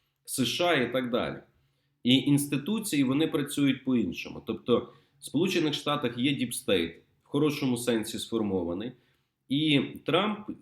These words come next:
хоче його зруйнувати. Тобто він хоче ці інституції повністю поставити собі під контроль,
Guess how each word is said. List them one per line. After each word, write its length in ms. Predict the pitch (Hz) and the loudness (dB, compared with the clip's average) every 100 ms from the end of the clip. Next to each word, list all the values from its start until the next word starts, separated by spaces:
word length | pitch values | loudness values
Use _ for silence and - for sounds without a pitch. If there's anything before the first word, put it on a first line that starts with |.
| _ | _
хоче 380 | - 165 185 160 | -2 0 0 0
його 240 | 143 135 127 | 0 0 -2
зруйнувати. 640 | 127 127 123 113 82 - | 0 2 2 0 -2 -4
Тобто 320 | - - 110 | -8 -8 -6
він 220 | 117 160 156 | -2 -4 -4
хоче 260 | 143 - | -4 -4
ці 160 | 120 127 | -4 -2
інституції 920 | 120 117 117 113 151 147 135 123 - _ _ - | -2 -4 -8 -6 -6 -2 -2 -2 -4 _ _ -6
повністю 520 | 147 151 127 113 - | 2 4 4 2 -2
поставити 560 | 98 107 - 117 104 107 | -4 -6 -2 -2 -2 -6
собі 260 | - 104 117 | -6 -6 -4
під 240 | 120 117 | -6 -4
контроль, 440 | 127 127 185 208 | -4 -2 -2 -4